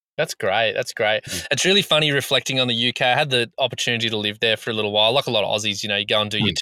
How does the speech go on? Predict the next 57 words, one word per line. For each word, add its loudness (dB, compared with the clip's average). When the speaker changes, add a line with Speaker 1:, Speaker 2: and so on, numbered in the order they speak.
Speaker 1:
two-year -2
working -2
visa 0
and -4
you -2
work 2
in 0
a -2
pub 2
and -2
you -2
get 2
a 0
bit -4
fat 0
and -6
white 2
and -8
then -2
you -4
come 0
Speaker 2:
<laughs> -
Speaker 1:
home 2
and 0
everyone 2
asks 0
you -2
what 2
happened 0
and -6
was -2
it -4
a -10
good -6
thing? 0
And -6
you -6
go, 0
"Yeah, 2
Speaker 2:
How 4
Speaker 1:
but 4
Speaker 2:
was 4
Speaker 1:
my 2
Speaker 2:
the 8
Speaker 1:
liver, 2
Speaker 2:
surfing? -2
Speaker 1:
my 4
liver's 4
suffering 2
and -2
my 2
surfing 2
really 2
declined." 2
Speaker 2:
<laughs> -8
Speaker 1:
But, 4
um, 2